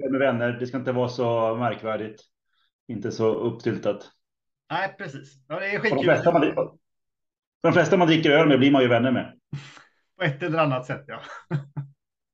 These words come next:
Speaker 2: Det är kul att ha dig tillbaka. Vi körde ju förra gången, guidade oss igenom hur man lägger upp en dryckesprovning. Eh, primärt fokus på öl, såklart.
Speaker 1: Yes.
Speaker 2: Ehm,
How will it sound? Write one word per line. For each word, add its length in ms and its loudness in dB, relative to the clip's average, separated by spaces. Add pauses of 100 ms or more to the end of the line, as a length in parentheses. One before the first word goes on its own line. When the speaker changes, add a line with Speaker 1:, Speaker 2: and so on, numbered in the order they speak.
(1200)
Speaker 2:
Det 140 -4
är 60 0
kul 120 -2
att 60 4
ha 80 8
dig 100 4
tillbaka. 400 2
Vi 120 -4
körde 320 -2
ju 440 -6
förra 180 0
gången, 260 -2
guidade 380 -2
oss 120 -6
igenom 400 -4
hur 120 -4
man 120 -6
lägger 200 -6
upp 180 -4
en 80 -8
dryckesprovning. 640 -2 (480)
Eh, 540 -2 (260)
primärt 340 0
fokus 280 -4
på 100 -2
öl, 220 -4
såklart. 360 -8 (800)
Speaker 1:
Yes. 220 -4 (220)
Speaker 2:
Ehm, 160 -8